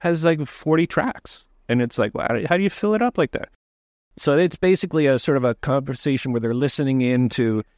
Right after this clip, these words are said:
and talking amongst each other. And Steven and Ron have had,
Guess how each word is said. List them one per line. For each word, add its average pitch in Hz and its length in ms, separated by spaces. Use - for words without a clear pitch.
and 113 260
talking 139 480
amongst 123 340
each 127 140
other. 127 180
And 135 140
Steven 156 400
and 135 220
Ron 127 320
have 131 180
had, 127 240